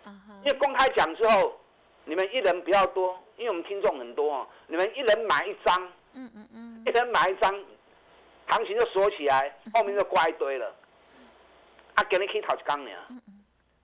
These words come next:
Speaker 2: 这家公司半年报的获利比去年成长
Speaker 1: 嗯哼。
Speaker 2: 八十趴，半年报比去年成长八十趴，那股价呢？我这样形容啊，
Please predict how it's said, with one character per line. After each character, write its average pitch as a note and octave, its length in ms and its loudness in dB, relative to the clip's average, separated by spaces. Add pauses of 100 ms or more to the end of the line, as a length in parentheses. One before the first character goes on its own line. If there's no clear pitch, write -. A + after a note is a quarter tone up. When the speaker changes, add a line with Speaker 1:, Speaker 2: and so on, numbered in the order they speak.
(200)
Speaker 2:
这 C4 200 2
家 A#3+ 240 4
公 A#3 300 0
司 A3+ 380 -4 (1000)
半 B3 180 -2
年 F#3+ 180 -4
报 G#3+ 200 2
的 F#3 80 2
获 G3+ 280 2
利 E3 340 -8 (540)
比 C#3+ 220 -8
去 B3+ 320 -8
年 D#3 400 -4 (1300)
成 G3+ 280 -6
长 C3 200 2 (440)
Speaker 1:
嗯 G#3+ 220 -18
哼。 F3+ 60 -20 (180)
Speaker 2:
八 F3 200 2
十 C#3 180 -12
趴， B2+ 260 -6 (1200)
半 D4 160 4
年 A#3 220 -2
报 C4 160 4
比 F#3+ 180 0
去 C4+ 200 -8
年 G3+ 200 -6
成 G#3+ 200 -4
长 E3 180 -2
八 G#3 220 0
十 E3+ 220 -8
趴， F#3 300 0 (300)
那 C4+ 120 0
股 E4+ 200 -4
价 G3+ 240 2
呢？ G3 260 -2 (300)
我 - 100 -12
这 A#3 120 -6
样 D#3+ 100 -4
形 B2 160 -14
容 G2+ 180 -10
啊， F2+ 140 -14